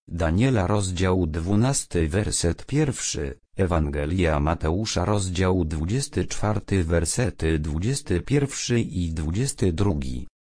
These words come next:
Te ogólnoświatowe warunki przepowiedziane przez Biblię rozpoczęły się wypełniać jesienią tysiąc dziewięćset czternastego roku z wybuchem pierwszej wojny światowej i trwają aż do teraz,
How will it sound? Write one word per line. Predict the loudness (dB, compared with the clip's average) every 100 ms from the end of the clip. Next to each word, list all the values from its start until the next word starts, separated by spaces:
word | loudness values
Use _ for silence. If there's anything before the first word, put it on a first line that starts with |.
| _
Te | -2 0
ogólnoświatowe | 0 0 0 2 0 -2 -2 -2 0 -2 0 0 2
warunki | 0 2 2 0 0 0 0
przepowiedziane | -2 0 2 2 0 2 2 2 0
przez | 0 0 0
Biblię | 0 0 0 0 0 0 0
rozpoczęły | 0 0 0 -2 2 2 4 2
się | 2 0
wypełniać | 0 0 0 4 2 2 -2 0
jesienią | 0 0 0 2 0 -2
tysiąc | -2 0 2 0 0
dziewięćset | 0 0 4 2 2 0 -2 -2
czternastego | -6 0 2 2 2 0 -2 2 2
roku | 2 0 0 2
z | 2
wybuchem | 0 0 0 2 2 2
pierwszej | 2 0 0 -2 -2 0
wojny | 0 2 2 2 0
światowej | -2 -2 0 0 2 0 -2 -6 -4
i | -2
trwają | 0 0 2 2 2 2 0
aż | 0 0 0
do | 0
teraz, | 0 0 2 2 0 -4